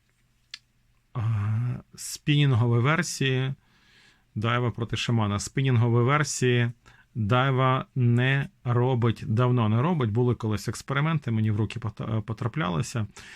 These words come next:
але вже давно не робить на базі нескінченого гвинта, все на базі куліси. Є свої переваги, є свої недоліки, е, недоліки як, е, у куліси, так і у нескінченого гвинта,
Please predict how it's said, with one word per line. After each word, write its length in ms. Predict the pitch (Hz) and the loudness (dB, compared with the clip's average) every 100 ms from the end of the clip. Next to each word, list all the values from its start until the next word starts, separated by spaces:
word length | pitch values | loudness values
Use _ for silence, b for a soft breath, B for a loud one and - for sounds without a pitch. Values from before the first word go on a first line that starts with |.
| B - | B -6
але 260 | 120 127 | -2 0
вже 240 | 117 107 120 | 0 0 0
давно 460 | 120 151 131 123 | 2 2 2 2
не 160 | 113 113 | 2 2
робить 380 | 117 104 107 - | 2 0 -2 -2
на 160 | 113 | -2
базі 380 | 110 113 110 101 | 0 2 0 0
нескінченого 760 | 107 104 - 113 - 117 117 107 | 0 -2 -2 -2 -2 -2 0 0
гвинта, 440 | 107 135 135 156 | 0 -2 -2 -4
все 360 | 143 - 147 143 | -6 -6 -2 0
на 180 | 123 104 | 0 0
базі 540 | 107 117 107 110 110 - | 0 0 0 -2 -4 -4
куліси. 580 | 117 113 98 - 131 123 - B B B B - | 0 0 0 -4 -12 -14 -18 B B B B -4
Є 340 | 117 131 123 | 0 2 2
свої 380 | - 113 113 110 | 0 0 0 0
переваги, 520 | 127 147 175 190 120 | -2 -2 0 2 2
є 120 | 113 | 0
свої 260 | 110 120 110 | -2 -2 0
недоліки, 640 | 113 113 110 101 104 104 - | 2 2 2 0 0 -2 -4
е, 160 | 113 | -2
недоліки 600 | 107 117 120 113 107 117 | 0 2 2 0 0 0
як, 400 | 107 110 107 - - | 0 0 -4 -10 -10
е, 20 | 120 110 107 - | -4 -2 -2 -4
у 400 | 127 110 113 110 | -4 -2 -2 -2
куліси, 580 | 107 123 113 107 - 107 - | -4 -2 0 0 -2 -8 -6
так 300 | 107 98 - | -8 -8 -8
і 320 | 110 101 104 | -4 -2 -2
у 180 | 113 110 | 0 0
нескінченого 760 | 110 - 120 - 120 117 117 | 0 -2 -4 -2 -2 0 0
гвинта, 540 | 107 135 143 180 185 | 0 0 -2 -2 -2